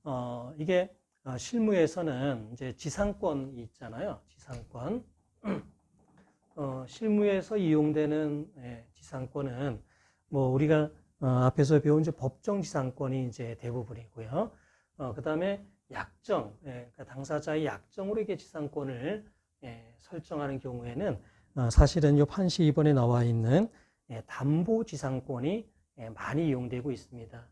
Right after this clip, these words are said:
그러니까, 어, A가 B에게 <clears throat> 일억 원을 이렇게 빌려주면서 이게 저당권을 설정한다 이거예요. 저당권.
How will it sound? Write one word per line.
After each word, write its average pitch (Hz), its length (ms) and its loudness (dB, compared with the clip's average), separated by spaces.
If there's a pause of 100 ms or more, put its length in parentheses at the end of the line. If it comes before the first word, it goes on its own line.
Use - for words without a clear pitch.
그러니까, 139 320 -10 (480)
어, 135 300 -4
A가 160 420 4
B에게 135 840 -2
<clears throat> - 400 -2 (260)
일억 165 320 4
원을 156 180 2
이렇게 135 180 -6
빌려주면서 135 920 -6 (360)
이게 147 140 -2
저당권을 170 580 4
설정한다 127 560 -10
이거예요. 131 460 -6
저당권. 127 640 -8